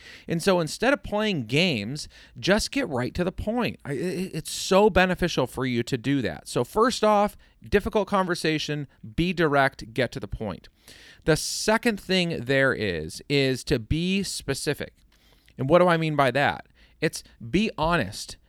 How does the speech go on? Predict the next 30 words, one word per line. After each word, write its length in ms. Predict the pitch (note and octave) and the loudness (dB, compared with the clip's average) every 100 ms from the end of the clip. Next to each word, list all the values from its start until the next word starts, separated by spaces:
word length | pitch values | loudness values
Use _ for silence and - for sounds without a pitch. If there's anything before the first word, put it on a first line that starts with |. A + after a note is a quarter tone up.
| - | -6
Be 80 | F#3+ | -4
completely 680 | G3+ - - A#3+ C4+ B3 | -4 -6 -6 -4 0 0
thorough 320 | A3+ G#3+ A3 D#3 | 2 4 6 6
with 160 | C3 | 4
the 80 | C3 | -2
feedback 500 | - F3 E3 E3+ D#3+ | -4 -4 0 0 0
that 80 | - | -4
you're 160 | A#2+ | -4
given 380 | B2+ B2+ A#2+ F2 - | -2 -2 -2 -2 -4
and 160 | E3+ | -4
completely 840 | - F3 - - E3+ G#3+ B3 A3 B3 | -2 -4 -6 -10 -4 -2 -2 0 -2
clarify 640 | - F#3 E3+ F3+ - F#3+ | -2 0 2 2 0 0
to 220 | F#3+ - | 0 -2
that 180 | D#3 E3 | 0 2
other 220 | D#3+ E3+ | 2 0
person 520 | D#3+ D3 D#3 - D3+ A2+ | -2 -4 -2 0 2 2
why 220 | A#2 B2 | 0 2
you're 220 | D3 C#3 | 0 -2
having 320 | C#3+ B2+ C3+ | -2 -4 -4
the 80 | B2+ | -6
conversation. 960 | - G#2+ G2+ A2+ - E3 F3+ - C2+ A2+ - - - - | -4 -4 -4 -6 -2 -2 -2 -4 -8 -12 -18 -20 -20 -6
You 80 | D3 | -2
know, 200 | C#3+ C3+ - _ - | -2 -4 -16 _ -4
offer 340 | C#3 F#3 B3 | -2 2 0
examples. 920 | - G3 D#3+ - E3+ E3 - G2+ D2 - A2+ | 0 -2 -2 -2 0 0 -2 -6 -8 -14 0
Don't 260 | E3+ A#3 | 2 2
necessarily 840 | A3 A3 B3 A3 - C3+ D#3 D#3 D#3 | 0 -4 -4 -6 -2 0 0 0 -2
just 240 | C#3 B2 | -2 -8
point 320 | - E3 E3+ - | -4 -2 -2 -2
out, 420 | C3 C3 C#3 - | 0 0 -2 -8